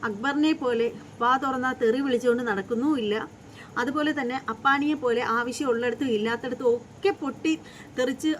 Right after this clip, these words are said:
അടുത്ത് നിൽക്കുന്നവർ തന്നെ എട്ടടി ദൂരത്ത് തെറിച്ച് വീഴുന്ന കണക്കുള്ള ശബ്ദത്തിൽ സംസാരിക്കുന്നുമില്ല. എല്ലാത്തിനും ലിമിറ്റ് മാത്രം വെച്ചിട്ട് മുന്നോട്ട് പോകുന്നത് വളരെ രസകരമായിട്ടുള്ള ഗെയിം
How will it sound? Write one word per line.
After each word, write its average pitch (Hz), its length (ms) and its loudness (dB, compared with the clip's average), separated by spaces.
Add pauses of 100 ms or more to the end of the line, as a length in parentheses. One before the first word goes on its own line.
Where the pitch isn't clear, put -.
അടുത്ത് 233 360 -4
നിൽക്കുന്നവർ 269 540 0
തന്നെ 262 280 -4 (140)
എട്ടടി 294 360 0
ദൂരത്ത് 247 500 2
തെറിച്ച് 240 300 2
വീഴുന്ന 240 340 2
കണക്കുള്ള 233 400 2
ശബ്ദത്തിൽ 208 380 -2
സംസാരിക്കുന്നുമില്ല. 247 920 0 (500)
എല്ലാത്തിനും 311 680 4 (120)
ലിമിറ്റ് 254 580 2
മാത്രം 226 400 2
വെച്ചിട്ട് 214 340 2
മുന്നോട്ട് 202 320 0
പോകുന്നത് 190 400 0
വളരെ 311 400 2 (220)
രസകരമായിട്ടുള്ള 277 880 0
ഗെയിം 220 260 2